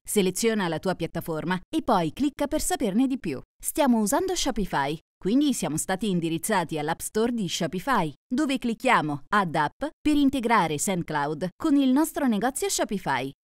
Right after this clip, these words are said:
Ora colleghiamo qualche corriere, così possiamo iniziare a spedire.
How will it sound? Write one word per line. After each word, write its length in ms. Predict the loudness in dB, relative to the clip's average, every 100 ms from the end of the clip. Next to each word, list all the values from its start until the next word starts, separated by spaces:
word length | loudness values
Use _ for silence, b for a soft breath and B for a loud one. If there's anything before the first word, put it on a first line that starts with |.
| _
Ora 260 | 2 2 0
colleghiamo 540 | 0 0 2 0 -2 -2
qualche 320 | -2 -2 -4
corriere, 500 | -4 -4 -4 -4 -8 _ -4
così 320 | -2 0 -2
possiamo 360 | 0 0 0
iniziare 440 | 0 -2 -2 -4 -2
a 40 |
spedire. 540 | -4 -4 -4 -4 -6